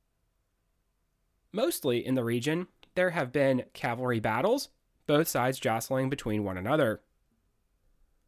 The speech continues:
Bragg had withdrawn his men south of Murfreesboro to the Duck River.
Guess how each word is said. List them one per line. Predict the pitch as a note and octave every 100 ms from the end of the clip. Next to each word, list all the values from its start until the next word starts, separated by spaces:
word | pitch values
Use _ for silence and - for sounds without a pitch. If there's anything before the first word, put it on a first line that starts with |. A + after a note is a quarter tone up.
| _ _ _ _ _ _ _ _ _ _ _ _ _ _ _ _ _ - -
Bragg | C#3+ D#3+ D3 D3+ G3
had | F#3+
withdrawn | D#3+ - D3+ C#3+
his | D3+ D#3+
men | A#2 D3
south | - A2+ C#3+
of | G3
Murfreesboro | D#3+ F3+ D#3+ A#2+ A2 A2 C3
to | E3
the | D#3
Duck | A#2+ G#2 G#2
River. | G#2 C3 D#3+ A2+